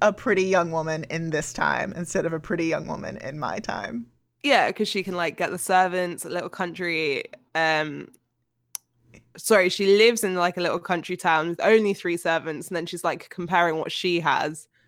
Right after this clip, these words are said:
Speaker 1: Yes.
Speaker 2: to what Cynthia's gonna get. But, like, Claire, that's not, like, a generational thing.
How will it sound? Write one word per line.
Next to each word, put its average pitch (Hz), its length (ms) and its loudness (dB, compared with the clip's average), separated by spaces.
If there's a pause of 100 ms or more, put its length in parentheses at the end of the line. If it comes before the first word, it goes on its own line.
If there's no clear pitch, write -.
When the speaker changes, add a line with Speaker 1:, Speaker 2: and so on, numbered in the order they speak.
(120)
Speaker 1:
Yes. 226 280 4
Speaker 2:
to 175 80 2
what 170 160 2
Cynthia's 165 500 -2
gonna 160 240 0
get. 160 320 4 (440)
But, 392 100 6
like, 427 280 6 (300)
Claire, 302 360 6
that's 277 260 4
not, 330 200 6
like, 311 180 4
a 254 40 2
generational 233 880 2
thing. 165 400 -4